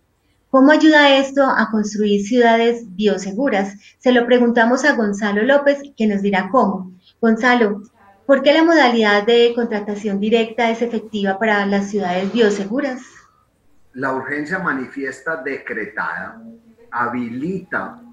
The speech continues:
Speaker 2: aplicar uno de los literales de la contratación directa. Y esto le permite al señor alcalde o señor gobernador o comprador público en general conocer empresas, empresarios,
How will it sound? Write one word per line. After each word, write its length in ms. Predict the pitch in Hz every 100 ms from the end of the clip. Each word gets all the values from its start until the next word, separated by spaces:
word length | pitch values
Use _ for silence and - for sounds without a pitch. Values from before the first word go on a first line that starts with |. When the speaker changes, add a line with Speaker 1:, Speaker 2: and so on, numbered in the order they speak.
| _
Speaker 2:
aplicar 680 | - - 127 120 135 131 - -
uno 320 | 175 190 185
de 80 | 160
los 160 | 131
literales 600 | 120 113 117 110 117 139
de 120 | 135 117
la 160 | 104
contratación 760 | 107 95 95 95 95 - 95 95
directa. 460 | 131 147 - _ _ _ _ _ _ _ _ _ _ _ _ -
Y 160 | 156
esto 280 | 160 160 -
le 120 | 180
permite 640 | - 139 123 143 151 - 127
al 140 | 120
señor 300 | 135 127 131
alcalde 600 | 160 - 165 156 131 110
o 140 | 113 107
señor 380 | 127 117 135 139
gobernador 880 | 165 147 156 143 127 143 131 - -
o 160 | 107 -
comprador 580 | 110 95 98 110 131 -
público 440 | 165 135 131 127
en 80 | 120
general 560 | 156 156 131 104 104 - _ _ _ _ _ _ -
conocer 540 | 127 120 107 - 95
empresas, 800 | 95 - 127 127 123 120 - _ _ _ _ _
empresarios, 1120 | 127 110 - 87 82 135 135 123 123 117 _